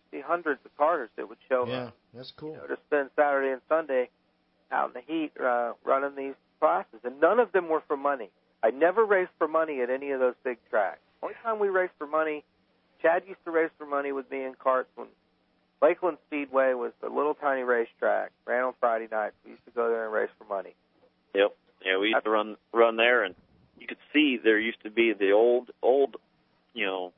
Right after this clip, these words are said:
Speaker 3: was it five eighths or three-quarter mile oval around the outside, and they had the old, old quarter mile oval right there in the inside where we were running, and, uh,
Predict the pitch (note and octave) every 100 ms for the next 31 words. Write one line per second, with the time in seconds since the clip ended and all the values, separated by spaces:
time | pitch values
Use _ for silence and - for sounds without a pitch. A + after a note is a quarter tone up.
0 | _ _ _ _ - G2 G2 - G#2+ G#2+
1 | G#2 G#2+ - - A2+ G#2 A2+ G#2+ G2+ G2+
2 | F#2 A#2 B2 F#2 F2+ F#2+ F2 F#2 F2 -
3 | A#2 B2+ A2 - _ _ _ _ - F#2+
4 | F#2+ G#2 F#2 F#2+ G#2 G#2+ G2+ _ _ _
5 | - G#2+ A2 - A#2+ C3 G#2+ G2 F#2+ G2
6 | G2 G2 G2 G2 G2 G#2+ G#2+ G2 G2+ G2
7 | - A#2+ B2+ G#2 _ G2+ F#2 A#2+ C3+ G2
8 | F#2 F#2+ G2 _ _ _ _ _ _ -
9 | G2 F#2+ F2+ F#2 F2+ E2+